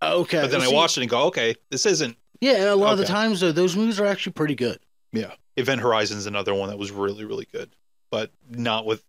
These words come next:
Speaker 2: chest-bursting aliens.
Speaker 1: True. See, one of the things I loved most about the Alien movie was that everything about it, I mean, other than the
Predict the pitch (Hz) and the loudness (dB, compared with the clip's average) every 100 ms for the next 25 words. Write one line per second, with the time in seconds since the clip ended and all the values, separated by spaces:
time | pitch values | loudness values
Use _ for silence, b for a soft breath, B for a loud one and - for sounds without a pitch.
0 | _ - 113 - - 104 113 104 101 98 | _ 0 0 0 0 -2 -2 -6 -6 -8
1 | 101 98 - _ _ _ _ - 156 120 | -10 -14 -16 _ _ _ _ -2 0 -2
2 | - _ - 208 196 240 294 240 208 170 | -6 _ -6 -4 2 4 4 2 2 2
3 | 160 156 139 143 147 139 135 - _ 139 | 2 0 0 -2 -2 -2 -2 -4 _ -6
4 | 147 143 147 135 131 131 147 151 - _ | -4 -2 0 0 2 2 0 -2 -6 _
5 | _ _ - 156 165 160 196 214 247 - | _ _ -4 -2 0 2 2 2 0 0
6 | 196 160 117 131 151 180 - _ _ 170 | 0 0 -2 -2 0 0 -2 _ _ -2
7 | 165 165 190 175 170 147 143 | 0 2 4 4 2 0 -2